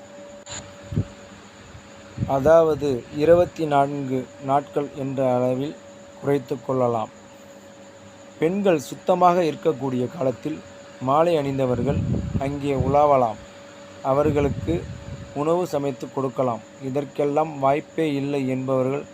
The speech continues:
வீட்டில் இருக்கும் பெண்கள் கையால் சாப்பிடுவதை தவிர்த்துவிட்டு, முகம் கொடுத்து பேசுவதையும் தவிர்த்து கொண்டு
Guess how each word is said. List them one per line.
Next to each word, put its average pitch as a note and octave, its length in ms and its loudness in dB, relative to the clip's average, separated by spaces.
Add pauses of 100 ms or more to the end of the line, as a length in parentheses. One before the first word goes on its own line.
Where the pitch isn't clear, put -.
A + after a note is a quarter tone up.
(320)
வீட்டில் F3 400 -2
இருக்கும் C3+ 420 -4
பெண்கள் C3+ 400 -4
கையால் C3 320 -2
சாப்பிடுவதை C3+ 600 -2 (120)
தவிர்த்துவிட்டு, C3+ 680 -4 (480)
முகம் D#3+ 300 0
கொடுத்து D#3 360 0 (120)
பேசுவதையும் C#3+ 580 -2
தவிர்த்து C3+ 460 -6
கொண்டு B2+ 280 -4